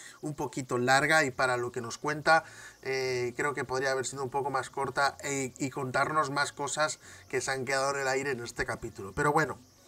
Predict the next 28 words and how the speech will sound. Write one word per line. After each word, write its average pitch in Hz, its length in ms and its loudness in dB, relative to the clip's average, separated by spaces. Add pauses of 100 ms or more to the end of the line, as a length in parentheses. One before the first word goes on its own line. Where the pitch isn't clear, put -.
(400)
se 175 140 2
encuentra 214 320 8
con 202 200 6
Charles 208 320 10
y 180 40 4
aquí 165 180 4
estamos 180 420 2
en 151 100 -2
un 151 60 -2
momento 147 400 -2
bastante 127 400 -2
bueno. 110 400 -6 (360)
Brad 143 280 4
Dourif 160 280 2
como 143 260 -2
Charles 143 340 -2
Ray 143 200 2
sigue 135 240 -2
siendo 139 280 -2
estupendo, 165 680 0 (140)
sigue 135 200 -2
siendo 139 200 -4
maravilloso. 135 800 -2 (320)
Cuando 135 280 2
entran 160 300 2
en 156 100 -2
la 135 120 2
Dollhouse 156 640 8